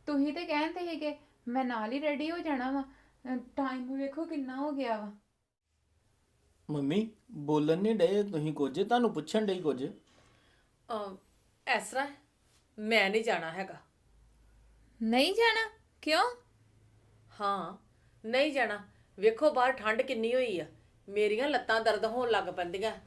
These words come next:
Speaker 3: ਤੇ ਤੁਸੀਂ ਤਾਂ ਕਰ ਦੇਣਾ ਹਨੇਰਾ, ਤੇ ਨਾਲੇ ਅਗਲਿਆਂ ਨੇ ਰਾਤ ਦਾ ਫੰਕਸ਼ਨ ਰੱਖਿਆ ਹੋਇਆ। ਤੇ ਮੇਰੀ ਗੱਲ ਸੁਣ ਲਓ ਇੱਕ ਹੋਰ, ਜੇ ਬਹੁਤਾ ਹਨੇਰਾ ਹੋ ਗਿਆ ਨਾ, ਤੁਸੀਂ ਰਾਤ ਰਹਿ ਪਿਓ।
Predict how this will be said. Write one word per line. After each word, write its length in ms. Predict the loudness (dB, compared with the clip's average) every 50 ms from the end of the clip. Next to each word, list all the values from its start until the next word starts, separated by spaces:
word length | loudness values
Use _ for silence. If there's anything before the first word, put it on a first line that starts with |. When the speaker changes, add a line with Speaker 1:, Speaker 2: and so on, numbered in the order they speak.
| -20 -20 -20 -20 -20 -14 -4 -2
Speaker 3:
ਤੇ 80 | -2
ਤੁਸੀਂ 300 | 0 0 0 2 2 4
ਤਾਂ 120 | 4 4 6
ਕਰ 180 | 8 8 8
ਦੇਣਾ 260 | 8 6 6 6 6 6
ਹਨੇਰਾ, 440 | 6 4 4 6 6 4 2 0 -4 -16 -20 -12 -4
ਤੇ 60 | 0
ਨਾਲੇ 340 | 2 4 4 4 6 8 6
ਅਗਲਿਆਂ 220 | 6 6 2 0 2
ਨੇ 80 | 4
ਰਾਤ 240 | 4 4 4 4 4
ਦਾ 120 | 2 0
ਫੰਕਸ਼ਨ 380 | 0 0 -4 -8 -4 -2 -2 2
ਰੱਖਿਆ 340 | 2 0 0 0 0 2 4
ਹੋਇਆ। 240 | 4 4 2 0 -2 -6 -18 -20 -20 -20 -20 -20 -20 _ _ -20 -20 _ _ -4 2
ਤੇ 100 | 2 2
ਮੇਰੀ 280 | 4 4 2 2 0 0
ਗੱਲ 260 | 2 2 4 2 2
ਸੁਣ 200 | -2 -4 -4 -2
ਲਓ 100 | 0 0
ਇੱਕ 180 | 0 -2 -4
ਹੋਰ, 360 | -2 0 0 0 0 -2 -6 -18 _ _ _ _ _ _ _ _ _ _ _ _ -18
ਜੇ 300 | -8 0 4 8 8 8
ਬਹੁਤਾ 360 | 6 6 2 4 4 2 0
ਹਨੇਰਾ 340 | 2 2 2 2 4 2 2
ਹੋ 200 | 2 0 -2 -2
ਗਿਆ 220 | -2 -2 -2 -2
ਨਾ, 180 | -2 -2 -4 -4 -10 -20 -20 -20 -20 -12
ਤੁਸੀਂ 260 | -10 -6 0 2 4
ਰਾਤ 260 | 6 6 6 6 4 2
ਰਹਿ 280 | 0 2 2 2 2
ਪਿਓ। 180 | 4 0 0